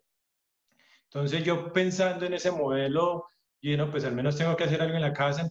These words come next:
tengo que emprender en algo. Terminé la tecnología de sistemas cuando terminé el colegio, emprendí con una pequeña empresa de tecnología,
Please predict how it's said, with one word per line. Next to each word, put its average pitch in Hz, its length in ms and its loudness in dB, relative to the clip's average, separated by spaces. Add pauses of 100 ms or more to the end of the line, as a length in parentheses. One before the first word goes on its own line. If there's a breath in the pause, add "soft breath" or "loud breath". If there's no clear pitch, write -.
tengo 131 180 -2
que 156 100 -2
emprender 156 440 0
en 156 120 0
algo. 151 440 -4 (240)
Terminé 131 380 -2
la 147 160 2
tecnología 135 920 0
de 127 200 -2
sistemas 135 560 -2
cuando 135 240 -2
terminé 120 300 -2
el 117 80 -4
colegio, 147 580 0 (280 loud breath)
emprendí 123 440 -4
con 143 280 2
una 156 200 0
pequeña 131 380 -2
empresa 147 360 2
de 147 80 0
tecnología, 127 800 -2